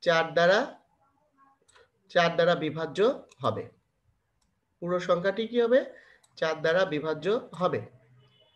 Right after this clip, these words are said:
আবার দ্বিতীয় সংখ্যার ক্ষেত্রে দেখো, একক স্থানীয় অঙ্ক এবং দশক স্থানীয় অঙ্ক মিলে কত হয়? বাইশ।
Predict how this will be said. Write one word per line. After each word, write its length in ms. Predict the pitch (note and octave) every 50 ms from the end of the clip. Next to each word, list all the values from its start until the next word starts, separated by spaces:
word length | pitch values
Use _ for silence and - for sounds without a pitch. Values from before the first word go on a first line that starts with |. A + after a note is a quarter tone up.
| _ _ _ _ _ _ _ _ _ - - _ _ _ -
আবার 640 | G3 A#3 B3 C4 G3+ G3 G#3 F3+ D3+ - D3 D3+
দ্বিতীয় 400 | D#3 A3 B3 B3 - C#4+ D4 D4+
সংখ্যার 440 | C4 - C4+ B3+ A#3+ A3+ - G#3+ G3
ক্ষেত্রে 340 | - - D3+ - - D3 C#3
দেখো, 440 | C3+ C3 B2+ - E3 A3+ C#4+ - - _ _ _ _ _ _ _ _ _ _ _ -
একক 360 | E3+ F3 F3 E3+ A3 A3 A3
স্থানীয় 420 | - - B3 A#3 A#3+ A#3+ A#3+ A#3+
অঙ্ক 480 | A#3+ A#3+ A#3+ B3 C4 C#4+ D#4+ - - - _ _
এবং 320 | F3 F3+ F3+ F#3+ F#3 F3+ E3+
দশক 380 | F3 E3+ E3+ E3+ F#3+ F#3 F#3+
স্থানীয় 400 | - - G3 F3+ E3 F3 F3 F3
অঙ্ক 600 | E3+ D#3+ D3+ C#3 B2 - D3 E3 A3 B3+ - - _ _ _ _ _ - -
মিলে 520 | C#3+ D3+ D3+ D3+ C#3+ E3 G3+ B3 C4+ - _ _ _ _ _ _ _ _ _ _
কত 180 | - E3+ F3+ G3+
হয়? 360 | G#3+ G#3 A3 A3+ A#3+ D4 E4 - - _ _ _ _ _ _ _ _ _ _ _ -
বাইশ। 640 | F3+ G3+ F#3+ E3 B2+ G#2 - - - - - -